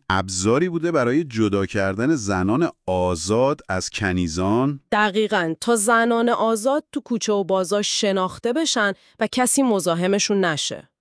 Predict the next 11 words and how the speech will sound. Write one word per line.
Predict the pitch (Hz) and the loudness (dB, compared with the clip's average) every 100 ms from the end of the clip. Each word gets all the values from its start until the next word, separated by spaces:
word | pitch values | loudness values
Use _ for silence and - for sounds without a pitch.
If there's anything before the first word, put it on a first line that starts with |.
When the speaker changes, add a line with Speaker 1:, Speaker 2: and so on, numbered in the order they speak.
| _ | _
Speaker 1:
پس | - 101 - | -4 -4 0
نتیجه | 98 98 104 92 123 | 0 0 -2 0 2
می‌گیره | 165 110 95 82 | 2 0 0 -2
حالا | 73 95 127 | -2 0 0
که | 143 123 | 0 -4
برده‌داری | 95 98 92 95 90 98 175 | -2 0 0 0 0 0 -2
تو | 110 | -4
دنیای | 90 92 90 90 98 | 0 2 2 2 2
مدرن | 95 92 85 110 135 87 | 2 0 0 0 2 0
لغو | 78 87 110 139 - | -2 0 0 -2 -6
شده، | - 90 78 90 127 | -4 -2 -2 -2 -2